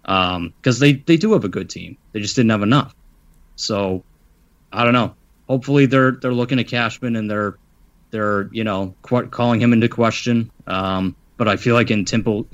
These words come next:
typical Yankees fashion, it'll all fall on the manager,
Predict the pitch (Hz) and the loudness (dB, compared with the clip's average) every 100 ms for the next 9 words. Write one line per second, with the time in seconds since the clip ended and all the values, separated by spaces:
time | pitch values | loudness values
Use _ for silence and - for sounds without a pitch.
0 | - 113 110 107 104 104 - 101 - 101 | -4 -4 0 2 2 0 -2 -4 -2 -2
1 | 98 110 104 - _ _ _ _ 110 113 | -2 -4 -6 -6 _ _ _ _ 0 2
2 | 104 104 120 107 101 101 101 95 - 104 | 2 0 0 0 0 0 -2 -4 -6 -4
3 | 95 98 95 107 95 | -2 0 0 0 -2